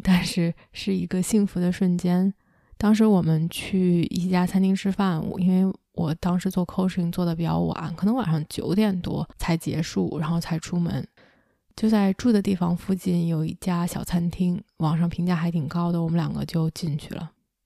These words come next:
可能总共就七八张桌子，比较小的一个餐厅，然后坐下来，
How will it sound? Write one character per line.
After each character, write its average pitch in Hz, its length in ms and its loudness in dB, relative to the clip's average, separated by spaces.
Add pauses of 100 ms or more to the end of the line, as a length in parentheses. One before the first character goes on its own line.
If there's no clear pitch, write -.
(120)
可 - 160 2
能 254 120 4
总 - 240 -4
共 254 240 0
就 202 140 2
七 - 160 -4
八 208 160 2
张 208 240 2
桌 202 220 0
子， 196 120 -4
比 180 120 -2
较 180 180 2
小 - 180 -6
的 - 120 -8
一 160 60 -2
个 160 100 -2
餐 165 260 -2
厅， 156 260 -6 (440)
然 165 120 2
后 170 160 4
坐 220 220 4
下 185 220 0
来， - 400 -8